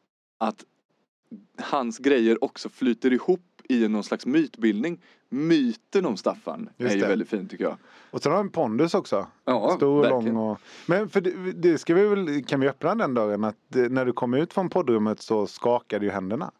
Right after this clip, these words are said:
Speaker 1: Mm,
Speaker 2: Det var
Speaker 1: men
Speaker 2: ju
Speaker 1: det
Speaker 2: så ner-, nervöst, liksom.
Speaker 1: Ja, men han är ju också min absolut största
Speaker 2: Mm.
Speaker 1: idol
Speaker 2: Ja, det är
Speaker 1: någonsin i
Speaker 2: fint.
Speaker 1: handbollssammanhang. Jag vill minnas, och jag t-,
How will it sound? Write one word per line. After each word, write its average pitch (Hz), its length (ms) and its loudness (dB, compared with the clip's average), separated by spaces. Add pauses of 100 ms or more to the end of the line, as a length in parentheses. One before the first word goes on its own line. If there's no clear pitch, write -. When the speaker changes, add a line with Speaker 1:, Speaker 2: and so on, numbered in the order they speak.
(140)
Speaker 1:
Mm, 214 380 4 (100)
Speaker 2:
Det 139 100 -4
var 165 100 4
Speaker 1:
men 147 100 4
Speaker 2:
ju 156 100 4
Speaker 1:
det 175 60 4
Speaker 2:
så 135 80 2
ner-, 135 280 -4
nervöst, 135 500 -2
liksom. - 120 2
Speaker 1:
Ja, 143 60 4
men 139 140 0
han 160 160 0
är 147 220 4
ju 151 120 0
också 139 260 -4
min 107 200 0
absolut - 640 -6
största - 480 -8
Speaker 2:
Mm. 107 120 -2
Speaker 1:
idol 95 300 -2
Speaker 2:
Ja, 104 60 -4
det 123 40 2
är 139 40 4
Speaker 1:
någonsin 175 160 0
i - 80 -8
Speaker 2:
fint. 113 80 -2
Speaker 1:
handbollssammanhang. 95 1200 -8 (360)
Jag 151 140 4
vill 151 140 -2
minnas, 180 560 2
och 135 160 4
jag 127 280 2
t-, - 140 -12